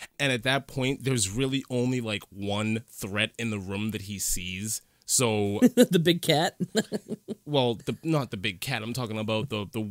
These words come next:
Speaker 1: the shady woman who
Speaker 2: The
Speaker 1: disappears
Speaker 2: right, right,
Speaker 1: suddenly.
Speaker 2: right.
Speaker 1: Like, that's the one threat in the room that the Mandalorian sees, so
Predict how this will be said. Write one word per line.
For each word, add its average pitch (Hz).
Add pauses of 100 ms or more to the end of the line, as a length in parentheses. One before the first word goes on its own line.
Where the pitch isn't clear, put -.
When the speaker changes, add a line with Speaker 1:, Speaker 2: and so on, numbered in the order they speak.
(140)
Speaker 1:
the 113
shady 113
woman 98
who 107
Speaker 2:
The 95
Speaker 1:
disappears 104
Speaker 2:
right, 110
right, -
Speaker 1:
suddenly. 90
Speaker 2:
right. 92
Speaker 1:
Like, 101
that's 120
the 156
one 135
threat 135
in 131
the 113
room 101
that 98
the 107
Mandalorian 104
sees, 104
so 101